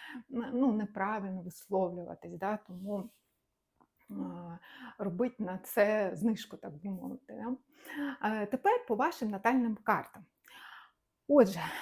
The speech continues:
е, Меркурій ретроградний буде рухатись по знаку Лева. Е, ну, по-перше, е, хочу сказати, що в кожній натальній карті, ну, крім того, що загалом Меркурій у нас відповідає за ті сфери, що я сказала,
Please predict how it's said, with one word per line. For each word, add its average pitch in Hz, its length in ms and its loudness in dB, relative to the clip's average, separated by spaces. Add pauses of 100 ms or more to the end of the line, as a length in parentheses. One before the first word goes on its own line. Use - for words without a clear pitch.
(100)
е, 233 180 0
Меркурій 240 840 2 (180)
ретроградний 220 880 0
буде 220 480 2
рухатись 240 500 -2
по 202 120 -10
знаку 208 400 -4
Лева. 214 400 -2 (840)
Е, 196 340 -4
ну, 277 160 10
по-перше, 208 680 -2
е, 180 380 -2
хочу 233 280 -6
сказати, 202 500 -6
що 202 360 -4 (440)
в 180 480 2 (180)
кожній 233 440 2
натальній 190 680 -4
карті, - 340 0
ну, 233 100 6
крім 240 240 4
того, 214 360 2
що - 300 -4
загалом 202 600 2
Меркурій 208 540 0
у 196 40 -4
нас 180 260 -6
відповідає 190 640 2
за 185 120 -6
ті 185 140 -10
сфери, 190 320 -6
що - 180 -8
я 175 80 -2
сказала, 185 500 -4